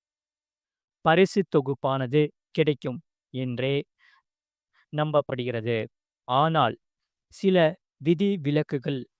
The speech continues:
உள்ளன. தற்போது ரேஷன் கார்டில் முன்னுரிமை அட்டை, அதாவது அந்தியோதயா அன்ன யோஜனா அரிசி அட்டை, முன்னுரிமையற்ற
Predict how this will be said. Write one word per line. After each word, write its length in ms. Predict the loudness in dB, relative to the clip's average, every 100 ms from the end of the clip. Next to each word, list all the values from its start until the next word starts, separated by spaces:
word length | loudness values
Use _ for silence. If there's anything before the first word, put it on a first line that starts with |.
| _
உள்ளன. 300 | -6 -2 -2 -4 -6 -12 _ _ _ _ 0
தற்போது 560 | 2 2 2 2 4 2 0 _ _ -4
ரேஷன் 500 | 0 2 0 -4 0
கார்டில் 460 | 2 2 0 -6 -10 _ _ _ _ -10
முன்னுரிமை 600 | -4 -2 -2 -2 -2 -4 -6 -14 _ _ _ _ _ _ _ -4
அட்டை, 320 | -2 -2 -4 -4 _ _ _ _ -4
அதாவது 460 | 2 4 4 2 -2 -2 _ _ _ _ _ _ _ _
அந்தியோதயா 760 | -6 0 2 4 2 2 2 0 -2 -8 -8
அன்ன 280 | -4 -2
யோஜனா 460 | -2 -2 -2 -4 -8 -10 _ _ _ _
அரிசி 380 | -4 -2 -2 -2
அட்டை, 300 | -4 -4 -8 -10 -12 _ _ _ _ _ _ _ -6
முன்னுரிமையற்ற 840 | -2 0 2 2 0 -2 -2 -2